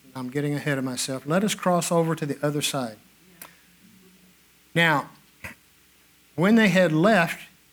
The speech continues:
the multitude, they took him alone in the boat as he was, and other little boats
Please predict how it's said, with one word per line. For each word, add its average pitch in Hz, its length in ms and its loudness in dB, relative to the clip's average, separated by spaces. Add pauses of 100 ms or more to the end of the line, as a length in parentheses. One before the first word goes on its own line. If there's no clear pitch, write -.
(180)
the 143 80 -2
multitude, 147 760 0 (880)
they 165 180 4
took 226 360 2
him 196 400 2
alone 156 720 2 (320)
in 214 160 6
the 226 100 6
boat 160 340 4 (160)
as 170 260 0
he 185 100 2
was, 139 500 0 (3000)
and 156 320 2
other 214 240 6
little 175 240 4
boats 147 480 0